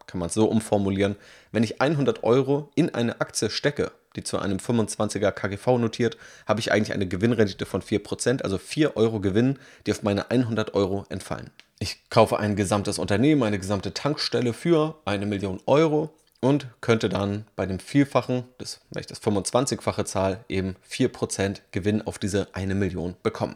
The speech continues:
Das ist letztendlich die Aussage, die dahinter steckt. Und dann wird ja so mehr oder weniger explizit gesagt, wir haben hier vier Aktienunternehmen, die maximal im Fall von Apple bei drei Komma vier Prozent Gewinnrendite liegen. Staatsanleihen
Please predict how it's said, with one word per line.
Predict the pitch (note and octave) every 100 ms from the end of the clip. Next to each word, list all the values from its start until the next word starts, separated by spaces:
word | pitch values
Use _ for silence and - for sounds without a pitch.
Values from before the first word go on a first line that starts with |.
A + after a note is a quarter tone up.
| _
Das | - A2+
ist | A2 -
letztendlich | G#2 - - G2 -
die | -
Aussage, | A#2+ A2+ G2 G2+
die | G2+
dahinter | - A#2 A2 F2+
steckt. | - - - - - - - -
Und | A2+
dann | A2+ A2+
wird | A#2+
ja | A#2 A#2
so | A2+ G2 -
mehr | A#2 A#2+
oder | A#2+
weniger | A#2 A2+ A2 A2+
explizit | - - B2+ - B2+ A#2+ -
gesagt, | - G2 A#2+ C3+ - - - _ _ -
wir | A2
haben | C#3+
hier | B2
vier | - - F#3 -
Aktienunternehmen, | - - G#2 F#2 G2+ G2+ B2+
die | B2 A#2+ -
maximal | G#2+ D3+ - E3+ C3+ A#2 G2
im | F2+
Fall | A2
von | G#2 A2 -
Apple | - A2+
bei | G#2+ G2
drei | A2 G#2 F#3
Komma | - D#3+
vier | - C3
Prozent | - - A2+ -
Gewinnrendite | G#2 A2 G#2 F2 E2+
liegen. | F2+ G2 - - - - _ _ _ _ _ _ -
Staatsanleihen | - C#3+ D#3 G2 G2+ F2